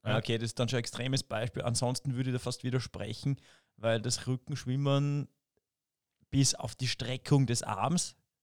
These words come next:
Speaker 1: über Kopf
Speaker 2: Ja.
Speaker 1: keine Mobilitätsfrage ist, keine Schultermobilitätsfrage ist, sondern dann in weiterer Folge nur mehr eine Rotation
Speaker 2: Die Rotation.
Speaker 1: um die Längsachse.
Speaker 2: Ja, aber wenn ich zum Beispiel jetzt hinten über den kleinen Finger eintauchen will und ich krieg die Amplitude nicht,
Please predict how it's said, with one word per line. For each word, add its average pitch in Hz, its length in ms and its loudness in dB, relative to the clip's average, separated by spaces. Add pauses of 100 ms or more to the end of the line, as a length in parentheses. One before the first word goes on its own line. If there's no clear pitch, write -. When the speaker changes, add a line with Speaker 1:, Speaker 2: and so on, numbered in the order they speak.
(680)
Speaker 1:
über 135 220 4
Kopf - 440 0 (280)
Speaker 2:
Ja. 131 180 8
Speaker 1:
keine 123 340 6
Mobilitätsfrage 107 880 0
ist, - 420 -6
keine 120 140 0
Schultermobilitätsfrage 117 1400 2
ist, 139 180 0
sondern 117 320 4
dann 117 300 2
in 117 180 -4
weiterer 110 340 -2
Folge 117 280 -2
nur 123 240 4
mehr 131 180 4
eine 123 120 2
Rotation 120 400 6
Speaker 2:
Die 135 100 12
Rotation. 135 400 12
Speaker 1:
um 127 80 8
die 120 40 6
Längsachse. 117 640 0
Speaker 2:
Ja, 139 120 12
aber 151 120 12
wenn 156 140 6
ich - 60 -2
zum 147 120 -2
Beispiel 143 220 -2
jetzt 135 100 -4
hinten 165 320 2
über 147 160 6
den 139 60 2
kleinen 143 260 4
Finger 151 260 0
eintauchen 139 600 2
will 131 140 2
und 127 100 -4
ich 120 80 -10
krieg 147 240 -8
die 139 80 -2
Amplitude 131 580 0
nicht, 127 300 0